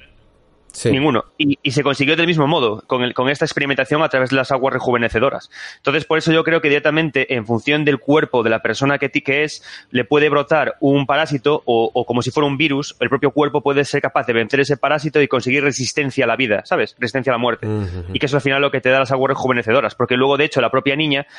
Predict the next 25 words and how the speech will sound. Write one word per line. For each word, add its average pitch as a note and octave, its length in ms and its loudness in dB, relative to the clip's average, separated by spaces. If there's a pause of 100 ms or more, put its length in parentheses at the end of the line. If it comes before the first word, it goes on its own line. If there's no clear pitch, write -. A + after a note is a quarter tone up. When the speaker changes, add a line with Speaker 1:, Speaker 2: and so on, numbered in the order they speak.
(160)
Speaker 2:
a A#2+ 100 -2
través C3 300 0
de C3+ 60 4
sus C3 180 -2
manos, C#3 300 0
es - 60 -8
capaz C3+ 220 -2
de C#3 60 0
hacer C#3 160 0
un C3+ 80 2
arroz C3+ 240 -2
que C#3+ 80 0
te A#2+ 100 0
cura A#2 400 0
y - 60 -18
que B2 100 0
te A#2+ 80 0
da, A#2+ 80 2
y A#2 80 0
que A#2+ 80 2
te A#2 100 2
da B2 80 2
la A#2 100 2
vida. A2+ 160 2
Speaker 1:
Sí. G#2+ 360 -4